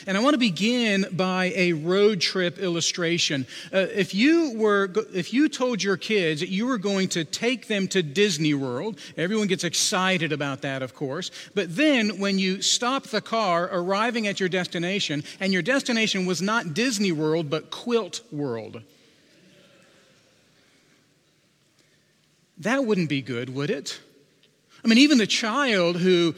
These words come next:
uh, just loves quilts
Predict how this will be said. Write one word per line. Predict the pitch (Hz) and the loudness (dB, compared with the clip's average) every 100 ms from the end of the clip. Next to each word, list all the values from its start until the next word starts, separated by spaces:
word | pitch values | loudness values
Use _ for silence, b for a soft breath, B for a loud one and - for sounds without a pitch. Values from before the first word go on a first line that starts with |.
| - | -4
uh, | 175 160 | -4 -2
just | 147 220 202 | 2 2 4
loves | 185 175 190 240 233 180 151 | 4 4 6 4 4 2 0
quilts | - 208 233 220 143 - - - | -4 2 2 2 0 -2 -2 -2